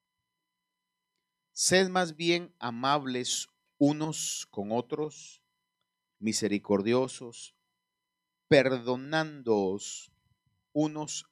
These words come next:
a otros, así como también Dios os perdonó en Cristo".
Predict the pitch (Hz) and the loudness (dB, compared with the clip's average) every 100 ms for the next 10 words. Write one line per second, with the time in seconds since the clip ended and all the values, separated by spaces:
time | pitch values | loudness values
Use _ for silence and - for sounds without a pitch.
0 | - 120 117 107 - 80 - - _ _ | -4 4 4 2 -4 -12 -12 -18 _ _
1 | _ _ _ _ _ _ 113 107 - - | _ _ _ _ _ _ -10 -4 -2 -2
2 | 180 - - 151 120 - 98 101 113 135 | -4 -8 -8 -8 -10 -8 -10 -8 -4 -4
3 | 143 147 _ _ _ _ - 120 160 165 | -4 -8 _ _ _ _ -4 2 4 4
4 | 127 - - - 107 - - - 98 95 | 0 -8 -14 -4 -4 -4 -6 -2 -2 -2
5 | 90 90 110 143 165 _ _ _ _ _ | -8 -4 0 -2 -4 _ _ _ _ _
6 | _ _ 95 90 85 - 92 - - - | _ _ -6 -6 -10 -8 -8 -6 -8 -10
7 | _ | _